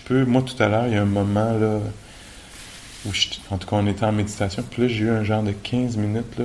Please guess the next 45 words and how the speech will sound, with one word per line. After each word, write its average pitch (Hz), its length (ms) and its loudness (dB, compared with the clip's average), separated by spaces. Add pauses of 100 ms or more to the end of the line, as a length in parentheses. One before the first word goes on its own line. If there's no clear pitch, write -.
où 110 100 -2
est-ce 101 140 -8
que - 160 -8 (140)
c'était - 200 -6
mon 98 180 -2
somme, 95 500 -2
là, 113 140 -6
tu - 140 -12
sais. 117 60 -8 (1500)
Mais, - 320 0 (360)
<laughs> - 120 10 (380)
mais 104 100 2
là, 107 140 4
c'était 110 200 2
comme 107 220 2
ça, 127 180 4
puis 120 160 0
là, 120 140 4
je 110 100 -4
me 101 60 0
disais, 98 240 -2
ah, 180 120 -2 (160)
je, - 160 -10
peux-tu - 280 -6
rester, 139 460 -2 (200)
tu - 140 -18
sais ? - 20 -6 (100)
Est-ce 107 140 -6
que - 80 -6
ça 117 120 2
a - 20 6
besoin 117 260 2
d'être 127 220 0
un 107 60 0
problème ? 113 540 -4
Non. 107 140 -4 (480)
Tu - 80 -16
sais, 151 60 -2
mais 139 100 2
est-ce 110 140 -2
que 117 100 -2
je - 120 -2
peux - 180 -2
être 135 200 0 (120)
en, 131 160 -2